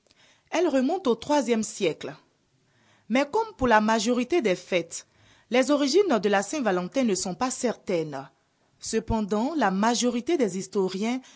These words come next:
s'accordent à penser que cette fête trouve son origine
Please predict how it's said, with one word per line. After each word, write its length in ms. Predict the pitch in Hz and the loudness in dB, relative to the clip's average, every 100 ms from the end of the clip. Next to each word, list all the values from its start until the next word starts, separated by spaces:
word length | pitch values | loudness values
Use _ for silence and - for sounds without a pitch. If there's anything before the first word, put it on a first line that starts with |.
| - _ | -20 _
s'accordent 520 | - 202 190 311 320 | -6 -4 -2 -2 -2
à 100 | 214 | -2
penser 560 | 180 180 175 - 185 196 _ - - | -4 -6 -8 -6 -6 -6 _ -20 -8
que 100 | - | -4
cette 320 | 208 - 311 | -4 -4 -6
fête 360 | - 226 196 196 180 | -6 -6 -4 -4 -6
trouve 400 | - 349 262 190 | 2 2 4 0
son 260 | - 190 190 | -2 -4 -2
origine 640 | 180 185 226 302 240 | -2 -2 -2 -2 -2